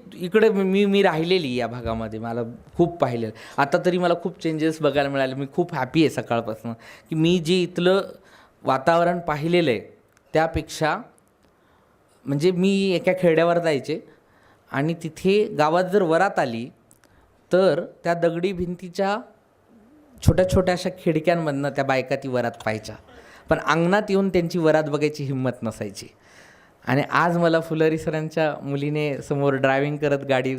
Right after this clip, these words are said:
इथं आणून सोडलं, म्हणजे वीस वर्षात परभणी खूप पुढे गेली. ए, हे माझ्यासाठी खूप महत्त्वाचं आहे. प्रगती आहे, बदल आहे, पण तो परत सोयीने.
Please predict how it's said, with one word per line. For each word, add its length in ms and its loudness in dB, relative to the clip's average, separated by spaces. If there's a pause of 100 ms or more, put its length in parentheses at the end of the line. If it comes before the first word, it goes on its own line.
(100)
इथं 220 -6
आणून 240 -4
सोडलं, 300 -6
म्हणजे 520 -8
वीस 240 0
वर्षात 280 2
परभणी 600 0
खूप 380 0
पुढे 360 0
गेली. 320 -6 (1400)
ए, 260 4
हे 240 2
माझ्यासाठी 600 2
खूप 240 -4
महत्त्वाचं 600 -2
आहे. 60 -4 (180)
प्रगती 540 -2 (120)
आहे, 360 -2 (200)
बदल 380 2 (100)
आहे, 320 -4 (500)
पण 280 2 (380)
तो 200 2 (180)
परत 300 2
सोयीने. 540 0